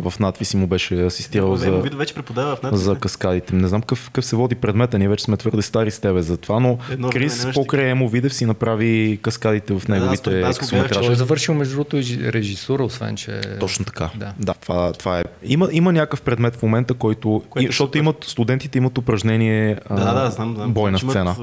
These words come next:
Speaker 2: упражнения.
Speaker 1: Но по-добре, отколкото едно време беше, където
Speaker 2: Където там беше, и аз си го измисли тук.
Speaker 1: където и аз си измисля една
Speaker 2: Аз съм
Speaker 1: бойна
Speaker 2: бил,
Speaker 1: сцена.
Speaker 2: аз на една такава бойна сцена съм бил това, координатор каскади, представи си.
Speaker 1: Кой, кой пострада?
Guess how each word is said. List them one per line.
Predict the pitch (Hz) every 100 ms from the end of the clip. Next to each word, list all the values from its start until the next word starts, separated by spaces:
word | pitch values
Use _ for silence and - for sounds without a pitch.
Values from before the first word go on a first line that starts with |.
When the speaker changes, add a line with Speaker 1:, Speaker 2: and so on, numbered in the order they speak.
| 110
Speaker 2:
упражнения. | 110 107 110 101 110 120
Speaker 1:
Но | 113
по-добре, | 123 123 127 123
отколкото | 117 117 - -
едно | 104 104
време | 95 95 92
беше, | 90 - -
където | 95 92 92 90 90 - - - -
Speaker 2:
Където | - - -
там | 139 139
беше, | 143 143
и | 139
аз | 160
си | 156
го | 139
измисли | 143 131 151
тук. | 135
Speaker 1:
където | 120 120 127
и | 123
аз | 127
си | -
измисля | 113 117 120 120
една |
Speaker 2:
Аз | 110
съм | 110
Speaker 1:
бойна | 113
Speaker 2:
бил, | 107
Speaker 1:
сцена. | 123
Speaker 2:
аз | 147
на | 147
една | 151
такава | 151 160 156
бойна | 143 156
сцена | - 147
съм | 147 139
бил | 131 143
това, | 139 127
координатор | 131 127 135 135
каскади, | - 123 131 127
представи | 123 120 120 127
си. | - - -
Speaker 1:
Кой, | 113
кой | - 113
пострада? | 107 131 - 123